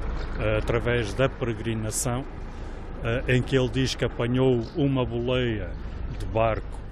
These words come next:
entre Malaca e Macau, eh, com o comandante Jorge Álvares, natural de Freixo de Espada à Cinta.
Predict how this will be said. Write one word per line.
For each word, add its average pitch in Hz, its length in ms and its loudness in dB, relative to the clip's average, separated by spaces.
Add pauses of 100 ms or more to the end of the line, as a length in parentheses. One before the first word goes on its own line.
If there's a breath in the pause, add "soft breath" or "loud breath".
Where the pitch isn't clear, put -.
(140)
entre 110 280 0
Malaca 110 520 0
e 104 40 -4
Macau, 107 520 -2 (720 loud breath)
eh, 92 580 -2 (160)
com 123 120 8
o 113 60 6
comandante 110 680 0
Jorge 104 300 0
Álvares, 101 340 0
natural 98 380 -2
de 90 80 -8
Freixo - 300 -4
de - 60 -4
Espada 104 340 -2
à 113 40 0
Cinta. 143 460 -2